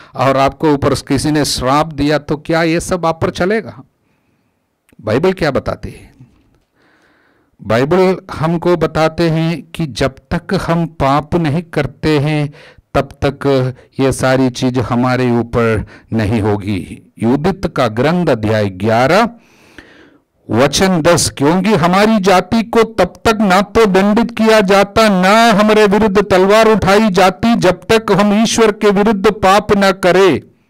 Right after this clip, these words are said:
जब तक हम प्रभु के विरुद्ध पाप नहीं करें,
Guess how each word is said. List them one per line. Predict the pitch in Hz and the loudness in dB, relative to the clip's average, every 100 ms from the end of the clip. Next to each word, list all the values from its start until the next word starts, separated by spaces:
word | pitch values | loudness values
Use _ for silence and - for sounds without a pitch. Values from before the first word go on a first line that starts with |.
| _ _ _ _ _ _ _ _ _ _ _ _ _ _ _ _ _ _ _ - | _ _ _ _ _ _ _ _ _ _ _ _ _ _ _ _ _ _ _ -10
जब | - - | -10 -6
तक | 120 127 | -6 -4
हम | 127 | -4
प्रभु | - 117 127 | -2 -2 -2
के | 135 | -2
विरुद्ध | 127 127 131 135 | -2 0 0 -4
पाप | - 110 - | -2 -4 -2
नहीं | 139 123 135 | -4 -4 -6
करें, | 139 127 139 175 143 - | -4 -2 0 -2 -6 -12